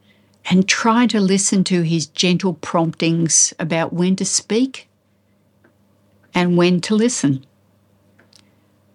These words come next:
And I remind myself that I can't save anyone. God loves them more than I ever could, so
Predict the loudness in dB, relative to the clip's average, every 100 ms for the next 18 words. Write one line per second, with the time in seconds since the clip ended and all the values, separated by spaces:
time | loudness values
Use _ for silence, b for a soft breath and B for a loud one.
0 | 0 4 4 4 4 4 6 4 4 0
1 | -2 -4 -4 -4 -4 -4 -2 -2 -2 -4
2 | -6 -4 -4 -2 -2 -4 -8 -14 _ _
3 | _ _ -6 0 2 2 2 0 -2 0
4 | 2 2 2 0 0 0 0 0 0 0
5 | -2 -2 -4 -2 -2 -2 -2 0 0 -2